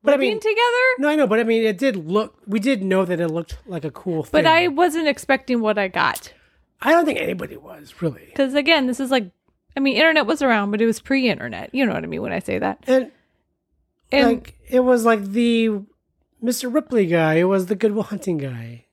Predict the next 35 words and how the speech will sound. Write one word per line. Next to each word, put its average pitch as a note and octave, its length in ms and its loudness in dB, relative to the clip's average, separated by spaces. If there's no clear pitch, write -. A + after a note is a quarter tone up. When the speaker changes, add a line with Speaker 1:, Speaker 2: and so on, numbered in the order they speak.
Speaker 1:
It B3 140 2
Speaker 2:
The - 100 2
Speaker 1:
wasn't D#4+ 240 4
Speaker 2:
Ocean's - 20 4
Speaker 1:
like, G#4+ 140 4
Speaker 2:
Eleven F4 600 2
Speaker 1:
it C#4 80 4
wasn't D4 260 4
like A#3 140 4
Speaker 2:
guy. C3+ 500 0
Speaker 1:
action-y G3+ 640 -2
guy. C#3+ 480 -6
Speaker 2:
No, G4+ 140 2
because C#4+ 640 -2
Speaker 1:
Like, B3 160 -2
Speaker 2:
up D#4 140 2
Speaker 1:
not F#4 120 4
Speaker 2:
until F4+ 200 2
then, F4 240 2
Matt C#4+ 200 2
Damon D4 260 0
had B3 100 -2
never A#3+ 240 -2
done A3 180 -2
an G#3+ 100 -4
action - 380 -2
movie. G#2+ 440 -18
The - 240 0
most E4+ 220 2
Speaker 1:
Up - 60 -2
Speaker 2:
action F4 580 0
movie D#4 240 0
he C4+ 100 0
did C#4 220 -4
was B3 140 -2